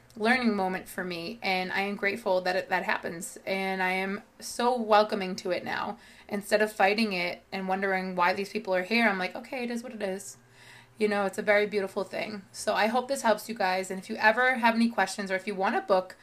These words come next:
a lovely, lovely healing session with me, uh, you can do that.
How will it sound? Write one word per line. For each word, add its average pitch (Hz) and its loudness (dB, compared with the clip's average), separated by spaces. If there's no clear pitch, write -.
a 185 2
lovely, 196 4
lovely 185 0
healing 185 -2
session 175 -2
with 165 -10
me, 180 -8
uh, 180 -4
you 185 -8
can 247 -6
do 202 0
that. 180 4